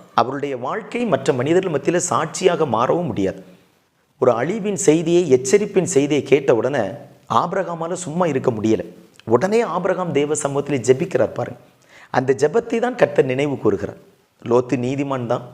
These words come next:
லோத்து கர்த்தருக்கு பயப்படுகிற மனுஷன்தான். ஆனா அதை கூட ஆண்டவர் அந்த இடத்துல நினைவு கூறல. ஜெபிக்கிற ஒரு மனிதனுடைய ஜெபத்தை நினைவு கூர்ந்து தான் லோத்துவை விடுதலையாக்குகிறார். அப்படின்னா ஜெபம் ஒரு மனிதனுடைய வாழ்க்கையில எவ்வளவு முக்கியம் என்பதை பாருங்கள்.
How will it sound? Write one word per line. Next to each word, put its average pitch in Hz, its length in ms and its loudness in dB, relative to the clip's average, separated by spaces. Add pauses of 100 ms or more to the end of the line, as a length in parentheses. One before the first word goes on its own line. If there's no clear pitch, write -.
(1080)
லோத்து 190 300 -2
கர்த்தருக்கு 165 440 4
பயப்படுகிற 131 440 4
மனுஷன்தான். 107 500 -2 (720)
ஆனா 151 200 2
அதை 156 200 6
கூட 240 240 2
ஆண்டவர் 185 340 2
அந்த 147 120 0
இடத்துல 147 300 0
நினைவு 143 320 0
கூறல. 120 320 4 (160)
ஜெபிக்கிற 165 480 4
ஒரு 180 160 -2
மனிதனுடைய 147 500 -2
ஜெபத்தை 208 540 2
நினைவு 160 340 -2
கூர்ந்து 160 300 0
தான் 202 160 0
லோத்துவை 151 340 2
விடுதலையாக்குகிறார். 123 680 0 (400)
அப்படின்னா 170 360 0
ஜெபம் 180 360 -4
ஒரு 196 100 -2
மனிதனுடைய 185 460 2
வாழ்க்கையில 151 400 2
எவ்வளவு 165 300 4
முக்கியம் 156 400 -2
என்பதை 131 260 4
பாருங்கள். - 400 -8